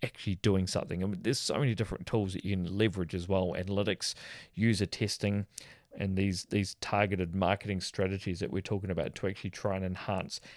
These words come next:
each stage of the funnel to make sure that you're identifying who your prospect is right at the top of the funnel. You're identifying their pain points, their desires, and, and each stage of that funnel, it's content that's delivered to them in a format that they enjoy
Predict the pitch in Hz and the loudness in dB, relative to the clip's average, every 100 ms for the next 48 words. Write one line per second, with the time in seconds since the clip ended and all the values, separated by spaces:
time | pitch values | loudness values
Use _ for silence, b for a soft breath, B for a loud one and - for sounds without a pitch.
0 | B _ 139 135 - - - - 107 107 | B _ -2 -2 -6 -10 -8 0 0 2
1 | - 95 90 107 101 92 107 B B B | -2 -4 0 2 4 2 0 B B B
2 | - 104 101 - - 113 101 101 117 - | -2 2 2 0 2 4 6 4 0 -10
3 | _ _ _ _ _ _ _ _ - - | _ _ _ _ _ _ _ _ -12 -4
4 | 95 87 95 92 90 110 104 - 98 95 | 0 0 4 2 4 2 2 4 4 4
5 | 92 120 110 107 - 92 - - - 92 | 2 4 4 2 10 10 10 -4 -2 0
6 | 90 98 92 - - 95 - 95 - 95 | 2 4 4 0 0 0 0 0 2 2
7 | 95 - B B B - - 92 92 104 | 2 -2 B B B -8 0 2 4 2
8 | 101 - 101 104 98 - 104 101 104 87 | 2 4 4 4 2 0 -2 0 2 0
9 | 76 98 98 92 95 98 95 92 90 92 | -2 -2 -2 -2 0 2 4 2 0 -2
10 | 90 - 98 95 - - - 101 101 98 | -2 -4 0 0 0 -6 2 4 4 2
11 | 95 98 - 101 95 87 - 95 - - | 2 2 2 0 2 0 -2 -4 -4 -8
12 | - - 113 104 110 85 73 - 95 104 | -6 0 0 2 0 -2 -6 -4 0 2
13 | 104 - 98 101 101 98 - 90 - - | 2 -2 -2 2 2 2 -2 -8 -6 0
14 | 117 117 - - - 90 87 101 92 80 | 0 0 -4 -4 -2 -2 -2 0 -2 0
15 | 113 107 117 | 4 6 4